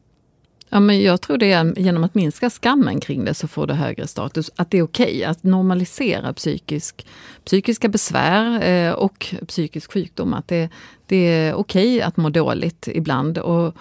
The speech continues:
och att de som, om man mår riktigt dåligt så, så behöver man, eh, få hjälp. Och,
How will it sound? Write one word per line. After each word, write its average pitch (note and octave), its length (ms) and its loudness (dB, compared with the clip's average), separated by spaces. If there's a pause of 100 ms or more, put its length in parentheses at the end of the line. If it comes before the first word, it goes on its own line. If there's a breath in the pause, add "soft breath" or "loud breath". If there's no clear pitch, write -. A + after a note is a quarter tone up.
och - 420 0
att E3 140 0
de D#3+ 220 2
som, D#3+ 360 -4
om E3 120 -2
man E3 200 2
mår E3 140 0
riktigt F3 340 -4
dåligt D#3+ 320 2
så, - 240 -2
så - 180 -2
behöver D#3 340 0
man, D3 340 -2
eh, F2+ 540 -8
få D#3+ 220 0
hjälp. F3+ 520 0
Och, E3 400 0